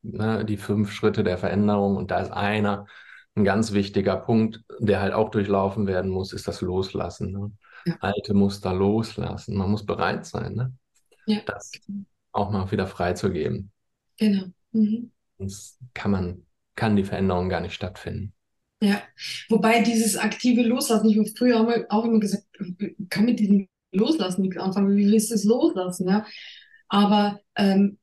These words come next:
Speaker 2: wenn ich zum Beispiel jetzt mit meinen Klienten arbeite und ich, ähm, und wir machen so, so eine, so ein Clearing,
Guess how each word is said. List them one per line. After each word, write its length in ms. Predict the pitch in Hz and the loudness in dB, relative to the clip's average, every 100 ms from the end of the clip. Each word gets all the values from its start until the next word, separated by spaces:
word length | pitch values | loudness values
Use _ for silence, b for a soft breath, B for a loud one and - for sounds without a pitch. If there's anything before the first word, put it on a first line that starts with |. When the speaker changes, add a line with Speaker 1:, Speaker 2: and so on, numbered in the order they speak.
| - | -4
Speaker 2:
wenn 180 | 196 220 | 2 2
ich 120 | 226 | 2
zum 120 | 233 | 0
Beispiel 280 | 226 - 226 | 0 0 2
jetzt 460 | 220 214 - 214 | 2 2 -6 -2
mit 480 | 208 208 202 202 - | 2 4 2 0 0
meinen 600 | 202 190 190 196 196 202 | 0 2 2 2 4 4
Klienten 420 | 196 202 214 220 - | 2 0 0 -2 -4
arbeite 720 | 165 240 214 185 180 196 185 | -4 -2 -2 -4 -4 -4 0
und 200 | 190 180 | 0 0
ich, 340 | 160 - - | -2 -2 -4
ähm, 400 | 190 190 190 190 - | 0 2 2 0 0
und 160 | 208 196 | 2 4
wir 100 | 202 | 4
machen 240 | 202 220 | 6 4
so, 360 | 214 220 214 170 | 4 2 0 -2
so 160 | - | 0
eine, 380 | 202 196 190 185 170 | 2 2 0 -4 -6
so 180 | - | 2
ein 100 | 208 | 2
Clearing, 560 | 190 240 254 202 180 | 2 0 0 0 0